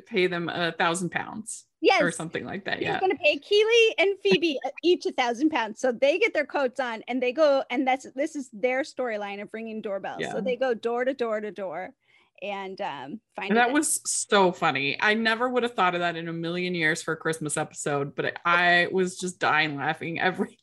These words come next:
Speaker 1: <laughs> time.
Speaker 2: <laughs> I know. So how soon did you know that they were probably gonna do a Love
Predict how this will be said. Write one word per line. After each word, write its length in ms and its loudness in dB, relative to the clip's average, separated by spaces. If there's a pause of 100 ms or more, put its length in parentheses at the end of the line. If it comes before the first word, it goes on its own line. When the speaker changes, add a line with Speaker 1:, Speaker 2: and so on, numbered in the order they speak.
Speaker 1:
<laughs> 160 -14
time. 200 0
Speaker 2:
<laughs> 680 -6
I 120 -2 (160)
know. 140 -6 (1120)
So 400 4
how 360 2 (320)
soon 680 -2 (240)
did 220 -6
you 120 0
know 640 -2 (420)
that 240 -2
they 120 0
were 120 -2
probably 560 -4
gonna 220 -8
do 200 -6
a 20 -4
Love 320 -6